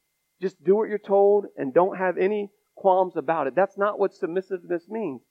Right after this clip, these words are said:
He simply means this in the passage, that you would come to learn the Word of God and let the truths of God and submit your heart to the truths of God, that you would submit your heart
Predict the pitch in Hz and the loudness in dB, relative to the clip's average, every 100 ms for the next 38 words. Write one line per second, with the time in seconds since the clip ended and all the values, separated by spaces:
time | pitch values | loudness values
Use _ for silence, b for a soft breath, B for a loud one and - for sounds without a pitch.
0 | b b _ 196 - 226 226 220 214 214 | b b _ -10 -8 -10 -8 -10 -8 -10
1 | 202 220 214 - 196 - 220 202 _ _ | -10 -10 -10 -10 -14 -14 -20 -20 _ _
2 | _ _ _ _ _ 190 196 233 220 - | _ _ _ _ _ -4 -4 -8 -8 -10
3 | - 233 139 - _ _ _ _ _ _ | -6 -6 -6 -10 _ _ _ _ _ _
4 | 196 180 214 214 208 208 208 160 175 160 | -4 -2 -4 -4 -4 -4 -4 -8 -10 -10
5 | 135 - _ _ _ 175 190 190 156 - | -14 -18 _ _ _ 0 0 0 -6 -16
6 | - 233 247 220 143 - 147 147 - 156 | -16 -12 -10 -8 -10 -6 -4 -4 -4 -8
7 | - 170 185 214 - _ _ 170 170 - | -6 -8 -4 -6 -8 _ _ -4 -4 0
8 | 202 190 - _ _ 185 151 - 233 226 | 0 0 -4 _ _ -10 -10 -10 -12 -10
9 | 170 147 156 147 170 180 180 160 _ - | -8 -2 -2 0 -2 -2 -2 -2 _ -6
10 | 202 190 208 - _ _ 175 180 - 202 | -6 -2 -4 -4 _ _ -4 -4 0 2
11 | 190 | 2